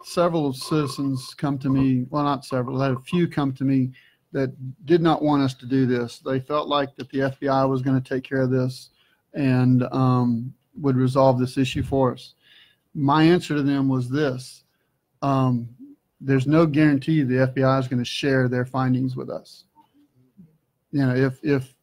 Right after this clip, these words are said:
if they plead out, there's no trial, there's no discovery, there's no evidence,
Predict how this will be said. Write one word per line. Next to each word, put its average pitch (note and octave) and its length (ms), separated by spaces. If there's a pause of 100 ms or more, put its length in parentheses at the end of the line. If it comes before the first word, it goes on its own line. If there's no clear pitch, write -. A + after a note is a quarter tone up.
if C3 280
they C#3+ 260
plead E3+ 360
out, D3+ 460 (200)
there's C3 200
no C3+ 180
trial, C3+ 600
there's C3 220
no C3+ 200
discovery, C3 600
there's B2+ 160
no B2+ 140
evidence, B2+ 440